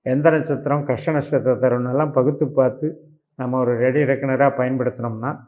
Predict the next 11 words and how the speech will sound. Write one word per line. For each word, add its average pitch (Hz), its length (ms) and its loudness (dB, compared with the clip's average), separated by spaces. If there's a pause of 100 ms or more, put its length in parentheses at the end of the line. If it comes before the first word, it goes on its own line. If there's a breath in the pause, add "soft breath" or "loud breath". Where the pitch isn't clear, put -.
(500)
இந்த 127 300 4
ஜோதிடத்துல 147 640 4 (320)
திசாபுத்தி 131 560 4
அந்தரத்தை 127 600 2 (920)
எந்தெந்த 151 540 4
கேள்விகளுக்கு 147 600 4
எப்படி 147 280 2
சாதக 135 460 2
பாதகத்தை 123 480 2
தருதுன்னு 131 520 0
தெரிஞ்சுக்கிட்டு, 117 580 -4